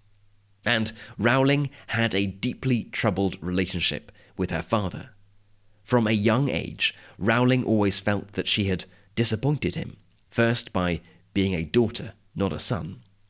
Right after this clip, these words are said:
and it seemed that nothing she could do would get his approval or make him happy. Furthermore, her father remarried soon after his wife's death, to his secretary, no less, which Rowling found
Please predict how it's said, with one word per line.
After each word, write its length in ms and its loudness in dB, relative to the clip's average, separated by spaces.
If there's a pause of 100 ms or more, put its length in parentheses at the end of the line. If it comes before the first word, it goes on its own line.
(140)
and 180 0 (180)
it 140 -2
seemed 400 0 (200)
that 120 2
nothing 500 0
she 240 0
could 280 -2
do 280 0 (220)
would 180 0
get 220 0
his 180 -2
approval 640 -4
or 240 0 (320)
make 240 0
him 120 -6
happy. 420 -8 (960)
Furthermore, 680 2 (460)
her 120 4
father 520 4
remarried 800 2
soon 460 2
after 300 0
his 180 0
wife's 340 -2
death, 400 -8 (460)
to 140 2
his 180 4
secretary, 720 -4
no 160 0
less, 540 -4
which 240 0 (200)
Rowling 460 2
found 460 0